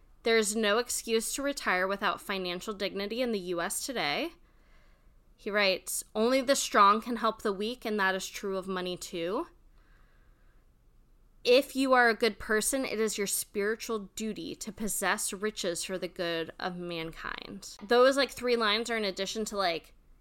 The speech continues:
numerous times where he said, "If you're wealthy, you're successful." He says, "You're a king, you are winning,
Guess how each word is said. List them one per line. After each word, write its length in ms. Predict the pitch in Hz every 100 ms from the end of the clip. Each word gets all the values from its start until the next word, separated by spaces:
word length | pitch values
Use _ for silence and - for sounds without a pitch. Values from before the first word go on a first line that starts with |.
| _ - 226
numerous 760 | 240 247 262 269 262 254 240
times 420 | - 190 160 165
where 100 | 196
he 140 | 202 214
said, 400 | 202 - 190 -
"If 200 | - 226
you're 140 | - 226
wealthy, 300 | 214 202 208
you're 180 | 180 180
successful." 960 | - 160 - 156 - - 262 339 403 - - - - - - - -
He 120 | -
says, 420 | 196 202 180 180 -
"You're 300 | - 202 190
a 60 | 180
king, 680 | - - 226 202 220 294 370 - - - - - - -
you 260 | 214 208
are 120 | 196 180
winning, 720 | 170 185 185 208 247 294